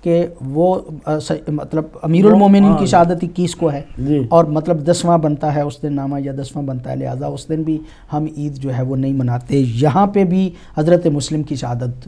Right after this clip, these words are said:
Speaker 1: एक दिन दो दिन पहले, अ, जो है वो है, तो अब यहाँ पे ईद
Speaker 2: जी।
Speaker 1: जो है वो, इसमें मेरे ख्याल में दो चीज़ें आपको बयान आप फरमाएं कि एक तो ये कि ख़ुद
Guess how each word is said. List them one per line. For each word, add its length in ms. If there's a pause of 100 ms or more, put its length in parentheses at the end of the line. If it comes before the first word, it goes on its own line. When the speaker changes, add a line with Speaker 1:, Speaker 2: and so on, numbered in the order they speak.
(280)
Speaker 1:
एक 240
दिन 180
दो 140
दिन 160
पहले, 340
अ, 260
जो 140
है 100
वो 220 (260)
है, 140
तो 260
अब 140
यहाँ 240
पे 280
ईद 160
Speaker 2:
जी। 80
Speaker 1:
जो 80
है 240 (260)
वो, 260
इसमें 220
मेरे 220
ख्याल 180
में 180
दो 140
चीज़ें 300
आपको 340
बयान 360 (300)
आप 140
फरमाएं 400
कि 280
एक 260
तो 80
ये 220
कि 160
ख़ुद 300